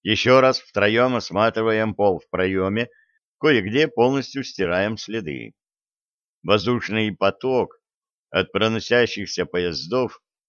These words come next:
создал очень прихотливую картинку распределения пыли, поэтому получившиеся чистые полосы не бросятся в глаза. Время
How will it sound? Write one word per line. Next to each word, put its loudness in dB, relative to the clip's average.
создал 2
очень 0
прихотливую -4
картинку -4
распределения -2
пыли, -4
поэтому 6
получившиеся -2
чистые -8
полосы -4
не -4
бросятся 0
в -8
глаза. -4
Время 0